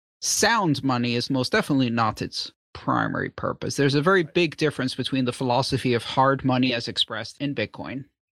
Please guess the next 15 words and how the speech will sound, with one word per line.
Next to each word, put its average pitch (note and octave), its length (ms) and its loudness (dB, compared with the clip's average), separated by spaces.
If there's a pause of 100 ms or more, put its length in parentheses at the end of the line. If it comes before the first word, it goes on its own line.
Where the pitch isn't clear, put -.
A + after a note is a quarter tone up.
and B2+ 240 2
the B2+ 60 2
philosophy B2 760 2
of B2 320 2
utility C#3+ 600 0
token C3 500 -2
for B2 340 0
the A#2+ 80 -4
purpose A#2+ 400 -2
of A2 140 -8
gas B2 380 2
as G#2+ 140 -8
expressed - 420 -4
in - 60 -8
Ethereum. - 480 -2